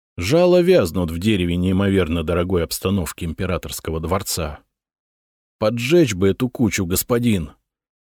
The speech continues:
прохрипел пожилой седоватый десятник из армян, невесело разглядывая зазубрину на лезвии меча. Как бы новое наваривать не пришлось.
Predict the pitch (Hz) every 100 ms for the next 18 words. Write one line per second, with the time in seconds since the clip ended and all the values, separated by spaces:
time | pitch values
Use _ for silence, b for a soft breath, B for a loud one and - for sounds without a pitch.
0 | _ 82 - 90 85 95 82 - 82 90
1 | 92 82 - 82 82 82 - 80 85 -
2 | 165 165 156 - - 117 120 117 123 120
3 | 101 90 123 156 156 139 123 90 87 110
4 | 131 135 131 117 101 92 104 113 117 117
5 | 107 87 82 85 82 85 85 - 80 71
6 | - _ _ _ _ _ _ _ _ _
7 | - 120 156 160 180 135 92 95 110 120
8 | 120 120 90 82 80 87 - 95 - 92
9 | 80 -